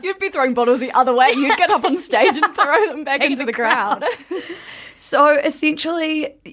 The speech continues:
Speaker 2: yeah, he got on stage and he was just getting pelted with shit. You know how people think it's, like,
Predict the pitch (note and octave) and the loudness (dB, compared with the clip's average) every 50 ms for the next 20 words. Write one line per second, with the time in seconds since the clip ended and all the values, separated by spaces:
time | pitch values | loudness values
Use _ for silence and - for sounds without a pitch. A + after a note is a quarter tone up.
0 | - - C4+ B3 G#3+ G3 D3 C#3 G#3+ C4 A3+ - C#4 D4 C#4+ C#4 - - A3+ G#3 | -2 2 2 2 2 2 0 0 2 2 2 2 2 2 0 0 0 2 4 4
1 | G#3 G3+ G#3 A3+ G#3+ A3 G#3 G3+ F#3 A#3 A#3 - D#4 D#4+ E4+ D#4 - - G#3 F#3+ | 4 2 0 0 -2 -2 -2 -2 -4 -4 -4 -2 -2 -2 -2 -2 -2 0 0 0
2 | G3 F#3+ - G#3+ G3+ G3 G3+ G#3+ G#3 - - - B3 C4 - B3 A#3+ B3+ B3+ F4 | 0 0 -2 -4 -4 -2 -2 -4 -4 -2 -2 0 0 0 2 0 2 2 2 2
3 | F4 F4 F4 - - F4+ D#4 C#4 D4+ - - - - - - - G#3 G3+ F#3+ - | 0 -2 -4 -4 -4 -4 -2 0 0 -2 -2 -6 -10 -6 -2 0 2 2 0 -2
4 | - | -8